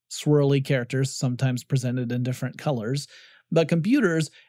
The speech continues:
which were looking for more uniform representations of those characters, wouldn't be able to do it. So to the computer, the, the, the lowercase r, for example, wouldn't look like an R. So the computer would be stumped. It wouldn't know that that was, in fact, an R.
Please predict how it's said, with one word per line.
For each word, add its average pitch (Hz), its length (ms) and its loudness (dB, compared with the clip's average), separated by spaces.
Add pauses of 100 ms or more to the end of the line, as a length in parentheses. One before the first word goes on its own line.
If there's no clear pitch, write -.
(100)
which 165 180 2
were 180 120 6
looking 196 300 6
for 170 160 2
more 160 280 6
uniform 160 760 4
representations 139 1000 2 (140)
of 143 220 2
those 131 180 2
characters, 139 640 0 (420)
wouldn't 143 640 0
be 123 140 0
able 110 160 -6
to 113 80 -10
do 113 180 -6
it. - 220 -16 (240)
So 165 400 4 (260)
to 185 100 2
the 160 100 4
computer, 202 420 6
the, 170 260 4
the, 151 220 2
the 165 260 4
lowercase 165 480 8 (100)
r, 147 380 4
for 135 140 0
example, 131 500 0
wouldn't 143 460 4
look 147 240 2
like 135 220 0
an 131 100 -2
R. 127 500 -2 (300)
So 156 160 2
the 151 100 6
computer 175 400 6
would 139 120 4
be 127 100 0
stumped. 151 400 2
It 139 80 2
wouldn't 160 240 2
know 190 260 8
that 135 160 2
that 135 200 -4
was, 139 280 0
in 165 120 2
fact, 113 260 -4
an 127 100 -4
R. 123 460 0